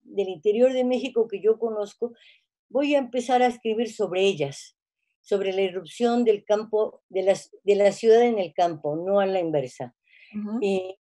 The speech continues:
Speaker 1: y ahí creo que nació una estética, pero que no es mérito mío, es mérito, digo, es mérito de un país que se desencantó consigo mismo.
Speaker 2: Y a propósito de esto, a propósito de cómo tú logras en tus guiones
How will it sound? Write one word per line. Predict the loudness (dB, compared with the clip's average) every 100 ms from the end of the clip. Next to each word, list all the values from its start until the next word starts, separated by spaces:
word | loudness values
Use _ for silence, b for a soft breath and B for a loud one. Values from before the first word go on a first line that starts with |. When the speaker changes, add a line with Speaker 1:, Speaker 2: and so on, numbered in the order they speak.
| _
Speaker 1:
y | 2 6
ahí | 6 4 2
creo | 0 0
que | 0 0
nació | 0 -2 -2
una | -2
estética, | -4 -6 -8 -8 -14 -4 -2 -2 B B B B _ _ _ _ _ _ -2
pero | 0
que | 2
no | 4
es | 4
mérito | 2 2 2 0 -2
mío, | 0 -2 -4 -10 _ _
es | -10
mérito, | -6 -6 -4 0 -2 -2 _ -10
digo, | -6 -4 -6 -14 _ _
es | -10 -2
mérito | 0 0 2 4
de | 4 0 -6 -12 -12
un | -12 -12 -6
país | 2 2 2
que | -4
se | -4 -2
desencantó | -2 -4 -8 -6 -8 -6 0 0 0
consigo | -6 -8 -8 -6
mismo. | -8 -12 -16 -20 _ _ _ _ _ _ _ _ B B B B _
Speaker 2:
Y | -2 -2
a | -2 -6 -6
propósito | -6 -6 -8 -6
de | -8
esto, | -6 -6 -6
a | -12
propósito | -10 -10 -10 -6 -6
de | -6
cómo | _ -4 -4 -6 -6
tú | -6
logras | -4 -4 -4 -4 -6 -8 -16 _
en | -14 -14
tus | -16 -18 -20 _
guiones | -10 -8 -6 -6 -8 -10 -20